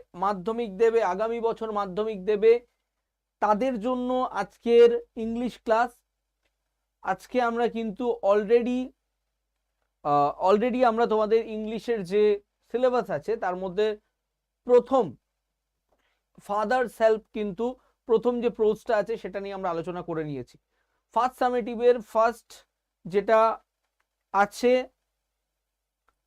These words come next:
প্রোজ আছে, সেটা নিয়ে আলোচনা করে নিয়েছি, ফাদার সেলফ। যদি কেউ এটাকে না দেখে থাকো, ক্লাসটা না করে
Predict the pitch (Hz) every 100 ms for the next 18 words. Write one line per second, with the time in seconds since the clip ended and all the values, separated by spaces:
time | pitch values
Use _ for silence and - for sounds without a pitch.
0 | _ _ _ 233 247 226 233 226 233 240
1 | - _ 226 214 233 233 202 202 214 208
2 | 214 220 214 208 - 220 - 175 175 208
3 | 180 - 190 139 _ _ _ _ _ _
4 | _ - 160 196 202 233 226 220 190 208
5 | 220 214 180 175 190 208 214 208 208 196
6 | 208 196 180 - 190 185 180 208